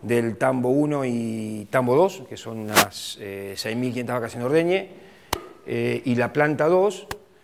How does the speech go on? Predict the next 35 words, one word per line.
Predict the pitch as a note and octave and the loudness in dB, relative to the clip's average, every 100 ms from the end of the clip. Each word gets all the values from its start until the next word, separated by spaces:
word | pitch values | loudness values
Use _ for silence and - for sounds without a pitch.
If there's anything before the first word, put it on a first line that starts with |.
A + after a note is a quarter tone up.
| _ | _
que | A2+ | -10
es | |
esta | B2 A#2 | -6 -4
que | |
está | A2+ | -2
acá | A#2+ | 4
abajo, | D#3+ E3 - G#3 - | 6 6 2 -2 -2
es | C3 | -4
la | B2 | 2
que | A#2 | 2
acabamos | A2+ B2+ B2+ | 4 0 0
de | |
abrir | A#2+ B2+ B2+ | -2 0 0
en | |
diciembre | B2+ A#2+ C#3 C3+ | -2 -2 -2 0
de | C3 | 0
este | C3 C#3+ | 0 0
año, | D3 D#3 F3+ | 2 0 0
eh, | C3 | -2
perdón, | B2+ C3 A#2+ | 0 2 0
la, | A2+ | -2
la | A2 A2 A2 | -4 0 2
inauguramos, | A#2 A#2+ C#3 D#3 | 4 6 6 4
que | A#2+ G#2+ G2+ | 0 -2 -2
pusimos | A2 C#3 | -4 -4
en | A#2 | -2
marcha | C#3 C#3+ | -2 0
en | C#3+ | -2
diciembre, | C3 F3+ F3 E3+ | 2 2 4 0
la | A2+ | 0
inauguramos | G#2+ A#2 C3 B2+ - | -2 0 0 0 -4
en, | A2 G#2+ G#2 G2 F2 - | -6 -6 -8 -10 -12 -14
hace | A2+ - | -12 -6
un | B2+ | 0
mes, | D#3+ F3+ | 0 -2